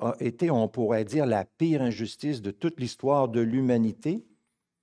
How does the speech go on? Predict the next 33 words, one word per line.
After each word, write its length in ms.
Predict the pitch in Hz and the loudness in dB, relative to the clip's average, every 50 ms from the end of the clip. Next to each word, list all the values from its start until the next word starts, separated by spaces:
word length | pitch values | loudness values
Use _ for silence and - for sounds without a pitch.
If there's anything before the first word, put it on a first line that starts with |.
| _ _ _ _ _ _ _ _ _ _ _ _ _ _ _ _ - | _ _ _ _ _ _ _ _ _ _ _ _ _ _ _ _ -2
Mais 160 | 135 151 160 - | 0 0 2 2
il 140 | - 185 202 | 4 4 4
a 120 | 190 185 | 4 2
plu 460 | 180 - - - 226 262 285 277 - - | 0 -2 0 2 4 4 4 2 0 -2
à 120 | - 156 147 | -4 -4 -4
Dieu 280 | 127 113 135 170 180 | -4 -2 2 2 4
le 160 | 180 160 135 - | 4 4 2 2
Père 320 | - 147 147 139 123 113 | 0 0 0 2 0 0
que 100 | - 131 | -2 -6
son 420 | 113 - - - 131 127 123 117 | -8 -8 -8 -6 -4 -2 -2 -2
Fils 400 | 104 - - - 190 190 - - | -4 -6 -4 -2 -2 -2 -2 -2
la 160 | 120 113 110 110 | -2 -2 -2 -2
subisse 880 | - - - 175 180 151 123 127 131 147 139 - - - - - - _ | -4 -6 -4 -4 -4 0 0 0 0 0 -2 -6 -12 -14 -16 -18 -16 _
entre 560 | - 113 113 110 - - - - 110 107 104 - _ _ _ _ _ _ _ _ _ - | -6 -6 -6 -6 -8 -10 -6 -4 -4 -4 -4 -8 _ _ _ _ _ _ _ _ _ -2
les 240 | - 123 131 127 | 0 2 4 4
mains 280 | 120 123 131 143 156 151 | 6 4 4 4 2 2
des 220 | 123 110 107 101 | 2 2 2 2
pécheurs 680 | 101 - - 143 131 113 - - 120 120 123 120 120 - | 2 0 0 0 0 -2 -2 0 2 2 2 2 0 -4
pour 180 | - 120 - - | -8 -8 -8 -6
que 120 | - 117 | -4 -2
la 180 | 107 104 104 98 | -2 0 -2 -2
justice 680 | 90 92 139 135 - - - 131 135 123 - - - - _ | -4 -6 -6 -6 -8 -8 -8 -6 -6 -6 -8 -12 -16 -20 _
du 240 | 110 92 95 107 98 | -18 -10 -10 -10 -10
Père 580 | - - 120 113 110 104 92 90 87 85 78 - _ - - - _ _ _ _ _ _ _ | -8 -6 -4 -2 -2 -2 -4 -6 -8 -10 -14 -18 _ -20 -20 -20 _ _ _ _ _ _ _
soit 260 | - - 147 135 127 | -10 -2 0 0 0
satisfaite 960 | - - - 196 202 202 - 175 151 - - - - 143 139 147 - - _ _ | 0 0 0 0 0 0 -4 -8 -8 -8 -10 -2 0 2 2 2 0 -6 _ _
pour 180 | - 127 120 120 | -4 -2 0 2
les 140 | 117 113 104 | 2 0 -2
coupables 680 | - - 156 131 - 135 117 113 107 101 101 101 101 | -4 -6 -8 -6 0 2 2 4 4 2 0 -2 -2
que 120 | - - | 0 0
nous 220 | 123 120 120 123 120 | 0 2 2 2 0
sommes, 500 | - - - 120 117 117 113 110 107 117 | -2 -2 -2 0 0 2 2 0 2 2
nous, 480 | 123 135 143 147 147 139 117 92 - | 2 4 4 4 4 2 0 -4 -10